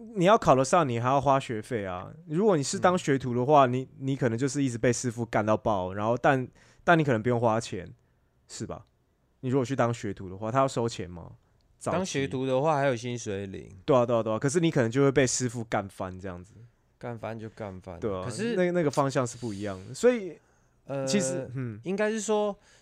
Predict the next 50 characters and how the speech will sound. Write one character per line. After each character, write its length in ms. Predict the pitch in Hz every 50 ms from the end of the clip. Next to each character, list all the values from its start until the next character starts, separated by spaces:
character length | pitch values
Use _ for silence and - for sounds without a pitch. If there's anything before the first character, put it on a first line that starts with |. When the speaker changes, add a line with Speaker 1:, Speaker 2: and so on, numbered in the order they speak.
| _
Speaker 2:
你 100 | - 135
去 140 | 127 - 220
当 200 | 202 220 208 208
学 300 | 202 - 151 131 127 139
徒， 380 | 139 - 127 113 110 107 101 98 _ -
Speaker 1:
嗯。 200 | 127 123 113 101
Speaker 2:
他 140 | 95 196 214
们 120 | 208 185
教 280 | 165 - 196 185 190 190
你 340 | 185 165 143 127 117 110 98 _ _ _ _ _ _ _ _
这 140 | - 185 175
间 220 | - 180 175 175
店 460 | 170 - 180 160 139 131 120 107 95 -
的 220 | - 131 127 117
东 320 | 117 - 131 123 123 123 117
西， 420 | - - - 120 113 113 113 113 101 _ -
Speaker 1:
嗯。 240 | 110 104 95 90 110 - _ _ _ _ _ _ _ _
Speaker 2:
他 140 | _ - 202
们 80 | 214 180
不 60 | 165
是 80 | 165 160
教， 240 | 147 165 156 147 - - _ _
他 160 | - 190 214
们 160 | 208 190 160 - _ _ _ _ _ _ _ _ _ _ _ _ _ _ _ _ -
可 240 | - - 147 131 123
能 200 | 123 123 127 127
不 80 | 139
是 160 | 135 139 156 139
教 160 | 156 160 151
你 80 | 131
当 240 | 117 104 127 127 123
一 60 | 123
个 160 | 117 117 117 120
厨 340 | - - - 101 92 98
师， 400 | 110 - - 80 64 69 76 107 - _ _ -
Speaker 1:
嗯。 260 | 123 113 98 90 87 92 _ _ _ _
Speaker 2:
他 80 | - 131
们 100 | 139 135
可 140 | 123 131 107
能 120 | 101 104
是 140 | 110 120 117
教 220 | - - 120 127
你 100 | 127 120
当 220 | 104 - 123 123 131
这 100 | 127 165
个 100 | 160 165
店 240 | - 202 185 147 127
的 160 | 123 117 110
厨 320 | - - - 110 107 104
师。 380 | 104 - - 117 110 104 104